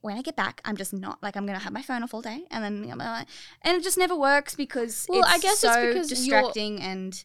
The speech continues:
Speaker 2: And you're also surrounded by people who are also using their phones, you know?
Speaker 1: Yeah.
Speaker 2: Like, it's not, when you were over there, you had stuff to do, you were busy the whole time with people surrounding you, whereas when you're at home, you're sitting at home bored, you're gonna scroll on TikTok for sure.
Speaker 1: But also,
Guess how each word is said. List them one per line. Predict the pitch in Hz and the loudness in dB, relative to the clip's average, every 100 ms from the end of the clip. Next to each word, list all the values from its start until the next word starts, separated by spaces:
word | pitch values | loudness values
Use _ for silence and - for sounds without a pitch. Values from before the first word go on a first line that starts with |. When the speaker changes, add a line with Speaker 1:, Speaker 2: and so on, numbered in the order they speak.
| _ | _
Speaker 2:
And | - 285 | -2 2
you're | 294 | 2
also | 262 294 302 349 | 4 4 2 0
surrounded | - 262 240 247 | 0 0 0 2
by | 240 | 0
people | 240 240 214 | 0 -12 -8
who | 226 | -4
are | 208 | -4
also | - 220 - | -4 -6 -6
using | 214 214 214 | -8 -8 -8
their | 202 | -8
phones, | 214 226 202 - - - | -6 -6 -6 -8 -12 -6
you | 247 | -2
know? | 208 | 2
Speaker 1:
Yeah. | 190 | 2
Speaker 2:
Like, | 233 233 | 2 0
it's | 240 - | -2 -2
not, | 233 220 - - - _ - | -2 -2 -6 -20 -20 _ -8
when | 240 254 254 | 0 2 2
you | 247 | 2
were | 226 | 4
over | 220 220 | 4 2
there, | 214 214 | 0 0
you | 214 220 | 0 -4
had | 208 196 208 | -2 -2 -2
stuff | - - - | -6 -6 -6
to | - | -6
do, | 233 339 349 | -2 0 0
you | 294 254 | 0 -2
were | 254 | -4
busy | 285 320 294 | -4 -2 -2
the | 262 | -2
whole | 254 | -2
time | 226 226 220 | -2 -4 -4
with | 214 - 233 | -8 -10 -6
people | 294 294 | -4 -4
surrounding | 285 294 320 285 | -4 -4 -4 -2
you, | 233 208 | -2 0
whereas | 208 208 | 0 0
when | 233 233 | -4 -4
you're | 233 | -4
at | 214 | -4
home, | 214 208 190 | -4 -4 -4
you're | 190 | -6
sitting | 202 214 196 | -6 -6 -8
at | |
home | 208 190 202 | -6 -8 -8
bored, | 196 196 160 180 | -6 -6 -6 -8
you're | 190 | -8
gonna | 185 | -6
scroll | 180 - 170 156 | -6 -6 -8 -10
on | 190 | -12
TikTok | 202 185 - - | -12 -12 -14 -14
for | 214 | -14
sure. | 196 - - | -14 -10 -2
Speaker 1:
But | 311 - | 0 2
also, | 339 - | 0 0